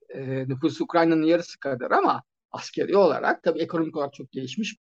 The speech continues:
bir ülke. Yani teknolojik olarak, e, ç-, şeyi, hava savunma sistemi, deniz kuvvetleri, hava kuvvetleri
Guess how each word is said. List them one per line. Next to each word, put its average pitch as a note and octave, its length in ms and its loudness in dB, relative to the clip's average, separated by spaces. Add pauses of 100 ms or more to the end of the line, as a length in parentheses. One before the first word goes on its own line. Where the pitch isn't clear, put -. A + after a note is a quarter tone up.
(100)
bir - 60 -6
ülke. - 300 -4
Yani - 280 0
teknolojik C3 440 -8
olarak, - 320 0 (500)
e, B2+ 80 -2 (200)
ç-, - 360 -4
şeyi, C#3 480 4
hava C3+ 260 0
savunma C#3+ 360 -2
sistemi, C#3 380 -6
deniz B2+ 220 -6
kuvvetleri, C3 500 0
hava C#3+ 240 2
kuvvetleri C#3 460 -6